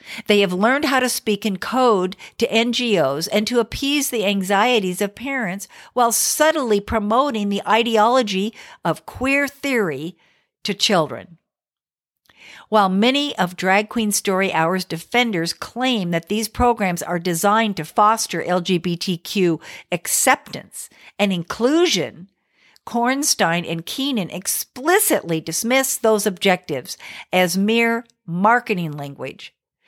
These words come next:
that provides cover for their real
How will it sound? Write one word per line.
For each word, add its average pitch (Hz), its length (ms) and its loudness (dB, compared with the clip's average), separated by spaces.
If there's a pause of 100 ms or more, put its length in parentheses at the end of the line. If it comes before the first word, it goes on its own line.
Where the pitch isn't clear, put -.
(260)
that 190 160 0
provides 175 460 0
cover 196 680 -2 (480)
for 247 300 -2
their 208 240 4
real 165 540 2